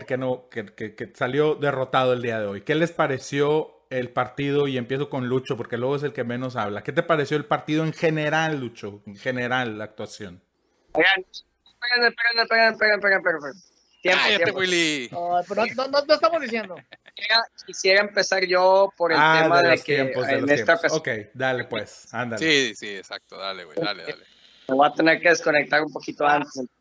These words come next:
Speaker 4: Va a hablar el padrastro
Speaker 2: Sí,
Speaker 4: borracho el día de hoy. Ya le va.
Speaker 2: Sí, señor.
Speaker 3: A-, aprovecha que traes, el, como decía Ricky, el hocico caliente, güey.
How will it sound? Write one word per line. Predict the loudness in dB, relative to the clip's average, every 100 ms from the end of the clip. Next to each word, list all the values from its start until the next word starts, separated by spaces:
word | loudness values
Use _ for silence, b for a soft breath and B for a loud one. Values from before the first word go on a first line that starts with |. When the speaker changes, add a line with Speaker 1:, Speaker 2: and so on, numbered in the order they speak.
| _
Speaker 4:
Va | 0
a |
hablar | 4 4 4
el | 2
padrastro | 0 2 2 2 0
Speaker 2:
Sí, | -2
Speaker 4:
borracho | -4 -4 -6 -4
el | -4
día | -2
de | -2
hoy. | -2 -6 -12 _ _
Ya | -2 0
le | 2
va. | 0 -6 -12 _ _ _ _ -8
Speaker 2:
Sí, | -6
señor. | 2 2 4 0 -2
Speaker 3:
A-, | -2
aprovecha | -2 -2 0 0 0
que | 0
traes, | 2 2 2
el, | -4
como | -4 -4 -2
decía | 2 2
Ricky, | 2 2
el | 0
hocico | 0 -2
caliente, | 2 2 2 0
güey. | -6